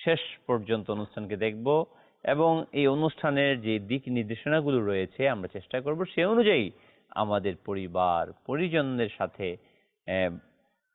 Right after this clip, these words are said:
মেলামেশা করতে, তাদের সাথে অবস্থান করতে, তাদেরকে সেইভাবে পরিচালনা করতে। আল্লাহ তাআলা আমাদেরকে তৌফিক দান করুন। প্রিয় ইসলামী ভাইরা ও মাদানী চ্যানেলের দর্শকবৃন্দ,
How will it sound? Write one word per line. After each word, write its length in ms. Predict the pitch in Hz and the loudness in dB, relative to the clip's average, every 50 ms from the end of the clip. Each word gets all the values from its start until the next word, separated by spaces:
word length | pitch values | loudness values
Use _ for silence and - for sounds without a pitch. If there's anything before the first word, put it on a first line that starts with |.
| _ _ _ _ _ _ _ _ _ _ _ _ - | _ _ _ _ _ _ _ _ _ _ _ _ -6
মেলামেশা 580 | 117 113 117 120 123 123 123 123 117 - 127 117 | -2 0 2 2 2 2 2 0 -2 -2 -4 -4
করতে, 440 | - - 113 - _ - 127 120 120 | -4 -4 -10 -10 _ -8 -6 -6 -4
তাদের 300 | - 110 95 92 101 95 - | -2 -2 -2 0 -2 -6 -8
সাথে 160 | - - - | -10 -4 0
অবস্থান 460 | 90 92 98 110 113 _ - 135 135 127 | 0 0 0 0 -4 _ -8 -8 -8 -8
করতে, 440 | - 127 - _ - 120 120 131 143 _ _ _ _ _ _ | -8 -10 -12 _ -10 -10 -10 -10 -12 _ _ _ _ _ _
তাদেরকে 380 | - 165 185 208 214 196 - 175 - | 0 2 4 4 2 2 0 -6 -4
সেইভাবে 440 | - 139 120 113 117 104 107 131 208 - _ _ _ _ | -2 -2 -2 0 0 0 -2 -2 -2 -4 _ _ _ _
পরিচালনা 480 | - 104 95 87 - 87 76 78 78 76 | -4 -4 -4 -4 -6 -8 -6 -6 -8 -10
করতে। 320 | - - 78 - - - - _ _ _ _ _ | -12 -14 -20 -18 -18 -20 -20 _ _ _ _ _
আল্লাহ 240 | - 101 107 107 101 | -4 -2 0 0 0
তাআলা 320 | - 104 95 87 82 82 - _ _ _ _ _ _ | 0 -2 -2 -2 -2 -4 -6 _ _ _ _ _ _
আমাদেরকে 580 | - 104 107 113 110 101 104 95 - - 92 | -4 -2 0 0 2 0 0 -2 -2 -6 -8
তৌফিক 380 | - - 85 82 - - 104 95 | -6 -6 -6 -6 -6 -10 -8 -4
দান 180 | 104 101 101 | -4 -4 -4
করুন। 300 | 107 - 110 110 123 143 | -4 -6 -6 -4 -4 -6
প্রিয় 240 | 135 - - 165 175 | -8 -8 -4 -2 -2
ইসলামী 300 | 165 - - 175 165 165 | -2 -2 -4 -4 -4 -2
ভাইরা 420 | 151 151 160 165 165 165 165 170 196 - - - _ _ _ _ _ _ - | -2 -2 0 0 2 2 2 0 -2 -6 -18 -20 _ _ _ _ _ _ -2
ও 220 | 113 113 117 113 | 0 2 2 2
মাদানী 540 | 104 104 107 107 101 117 113 113 113 107 104 | 2 0 -2 0 0 0 0 0 -4 -6 -8
চ্যানেলের 420 | - - 107 101 98 98 95 92 | -8 -8 -6 -6 -6 -6 -6 -6
দর্শকবৃন্দ, 720 | 87 101 101 - - 135 139 143 151 147 143 151 156 160 | -8 -8 -10 -8 -10 -10 -6 -6 -6 -6 -4 -4 -4 -4